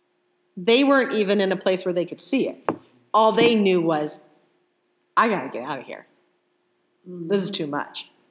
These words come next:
Speaker 1: And they took off.
Speaker 2: Wow.
Speaker 1: And we didn't even know who was with them. It could have been, you know, Shadrach, <laughs> Meshach, and Abednego. It could have been his friends who stood in the fire.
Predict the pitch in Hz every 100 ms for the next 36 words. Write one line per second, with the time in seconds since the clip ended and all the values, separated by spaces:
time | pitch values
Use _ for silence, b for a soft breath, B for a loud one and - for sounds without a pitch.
0 | _ - 180 175 180 - 117 - - _
1 | _ _ _ _ _ _ _ _ _ 160
2 | 160 170 170 - _ _ _ _ B B
3 | 254 370 311 208 196 214 185 175 202 -
4 | - - _ 123 _ 131 _ _ _ _
5 | - - 339 453 190 175 185 226 240 -
6 | 233 233 208 208 233 226 226 247 247 277
7 | - - 330 381 349 370 330 370 494 254
8 | 247 - 403 339 262 247 - 285 277 262
9 | 330 381 220